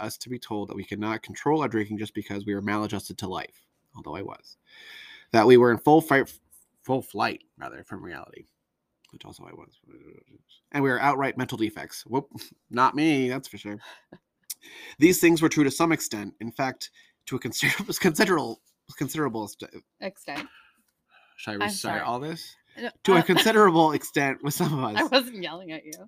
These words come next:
Speaker 1: No, I just can't read. But we are sure that our bodies were sickened as well.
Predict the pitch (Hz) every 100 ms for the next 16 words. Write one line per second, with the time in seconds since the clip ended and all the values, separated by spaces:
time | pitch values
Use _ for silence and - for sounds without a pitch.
0 | _ _ 151 131 98 110 117 95 120 110
1 | _ _ _ _ _ _ 135 135 180 185
2 | 190 - - 143 - 147 127 120 117 107
3 | 117 120 123 143 135 123 - 104 98 98
4 | 101 - 76 53